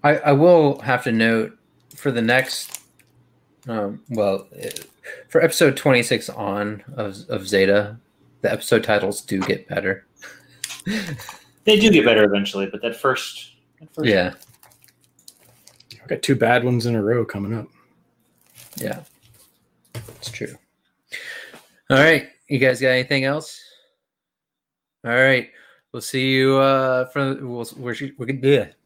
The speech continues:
Speaker 1: man, my mouth. Um, we're gonna start the next part, part two of, uh, Zeta in two weeks.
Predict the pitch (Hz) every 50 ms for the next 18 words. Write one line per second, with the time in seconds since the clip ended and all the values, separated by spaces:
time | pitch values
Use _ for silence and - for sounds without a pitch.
0 | _ _ _ _ - 117 120 117 113 104 98 95 - _ _ _ _ _ _ _
1 | _ _ _ _ _ - 113 104 98 101 107 104 90 - - - _ - - -
2 | - - _ - 131 120 113 110 107 104 95 95 98 _ _ _ _ - 160 143
3 | 143 139 131 135 - 165 156 147 151 - 147 139 131 123 131 - - 135 113 120
4 | 127 139 143 143 - - - - - - _ _ _ _ _ _ - 147 147 151
5 | 151 - - 143 127 - - - - 156 151 151 151 151 139 139 131 127 123 123
6 | 120 127 131 127 127 127 123 123 120 120 120 _ _ _ _ _ _ _ _ _
7 | _ _ _ _ _ _ - 120 110 120 117 123 123 139 151 160 147 - _ _
8 | _ _ _ _ _ _ - _ - 113 110 110 107 - - 139 127 120 117 123
9 | 135 190 190 - - - - -